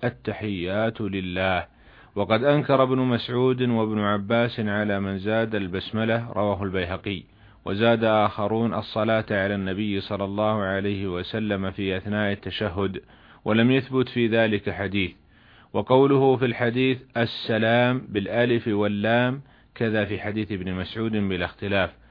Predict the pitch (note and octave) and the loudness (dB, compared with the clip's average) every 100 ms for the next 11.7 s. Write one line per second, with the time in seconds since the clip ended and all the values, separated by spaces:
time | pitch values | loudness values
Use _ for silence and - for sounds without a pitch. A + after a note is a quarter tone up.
0 | - - - G2+ - C#3 B2 B2 A#2+ - | -20 -14 -8 -4 2 2 4 2 0 -2
1 | A#2+ A#2+ A#2 G#2+ G#2+ G#2+ G2 A2 A#2+ B2 | -2 0 -2 -2 0 0 -2 2 4 4
2 | A#2+ - - - G#2 G#2 G#2+ B2 B2 A2+ | 0 -14 -20 -8 -4 -4 -2 -4 0 0
3 | A2+ G#2+ F#2+ A2+ A#2 A#2+ A2 A2+ A2+ A#2+ | 0 0 2 2 2 2 0 2 4 4
4 | B2 - - - _ - G#2+ G#2 - A2+ | 2 -6 -20 -20 _ -4 2 2 4 6
5 | B2 B2+ B2 A#2+ A#2 - A2+ A#2 A#2 A#2+ | 6 6 6 6 4 2 0 2 2 2
6 | A#2 - - - G#2+ G#2+ A2+ A#2 A#2+ B2 | 0 -4 -8 -2 2 4 4 4 2 -2
7 | - G#2+ G#2 G#2+ G#2 F#2+ F#2+ A2 G#2 G2+ | -4 -2 0 0 0 0 0 0 -2 -2
8 | F2+ F2+ F#2 F#2+ D#2 - _ - - - | -4 -4 -2 -2 -4 -12 _ -20 -20 -20
9 | - G2 G2+ B2+ C#3 C#3 B2+ A#2+ B2 - | -4 -2 4 6 6 4 4 4 2 0
10 | B2 C3 C3 B2 A#2 A#2 A#2 A#2+ A2 A2+ | 2 4 4 4 4 4 2 2 0 2
11 | G#2+ G#2+ G#2 G2+ G2+ A#2+ B2 | 0 0 0 0 0 0 -2